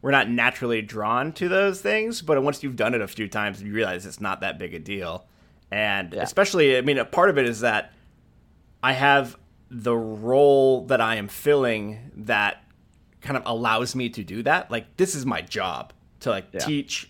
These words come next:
Speaker 1: and challenge. So if I do things that help people learn and that are uncomfortable and, and are challenging,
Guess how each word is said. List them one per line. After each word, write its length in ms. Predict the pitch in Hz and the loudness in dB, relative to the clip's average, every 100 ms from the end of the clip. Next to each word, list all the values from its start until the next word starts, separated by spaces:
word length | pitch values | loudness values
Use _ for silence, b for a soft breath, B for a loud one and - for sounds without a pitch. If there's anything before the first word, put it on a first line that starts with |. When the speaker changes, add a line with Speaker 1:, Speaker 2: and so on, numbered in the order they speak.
| - | -8
Speaker 1:
and 480 | 110 101 95 85 78 b b b _ | -6 -4 -6 -8 -14 b b b _
challenge. 840 | - 143 135 127 120 117 113 - b b | 2 4 6 4 2 -2 -4 -14 b b
So 500 | - - 135 120 113 120 | -8 2 6 6 6 2
if 140 | 123 | 2
I 180 | 113 107 - _ _ _ - | 2 2 -10 _ _ _ -4
do 180 | 170 | -2
things 460 | 190 139 120 123 117 | -2 0 0 -2 -4
that 220 | 117 95 | -2 -2
help 340 | 101 123 117 - _ _ - - - - | 0 0 0 -10 _ _ -20 -20 -20 -8
people 340 | 120 - 98 | -8 -6 -6
learn 460 | 113 151 156 135 120 | 0 2 4 4 2
and 160 | 104 95 - | -2 -6 -8
that 100 | 98 | -6
are 180 | 92 92 | -4 -6
uncomfortable 540 | 104 147 139 123 110 | -2 -2 0 -2 -2
and, 180 | 98 92 - | -4 -8 -12
and 100 | 101 | -10
are 120 | 92 92 | -10 -6
challenging, 680 | - 170 156 117 110 117 | 0 0 0 -2 -4 -6